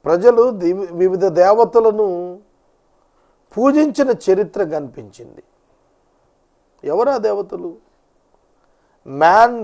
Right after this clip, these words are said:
made gods. మనుషులు సృష్టించుకున్నారు. దేవుడు అని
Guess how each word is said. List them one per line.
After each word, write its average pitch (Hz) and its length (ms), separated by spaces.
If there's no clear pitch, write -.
made 190 300
gods. 120 360
మనుషులు 269 520
సృష్టించుకున్నారు. 196 1080
దేవుడు 208 800
అని 185 440